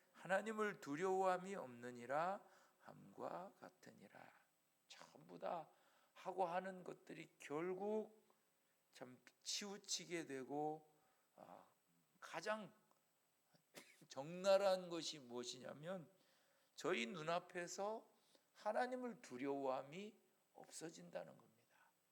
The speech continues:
하나님 두려워하지 않는, 하나님 안 믿는다는 거죠.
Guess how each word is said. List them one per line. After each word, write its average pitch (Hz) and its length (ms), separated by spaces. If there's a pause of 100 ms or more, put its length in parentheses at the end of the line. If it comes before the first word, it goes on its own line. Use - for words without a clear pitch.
(500)
하나님 226 380
두려워하지 - 580
않는, - 220 (600)
하나님 196 400
안 143 180
믿는다는 165 560
거죠. - 300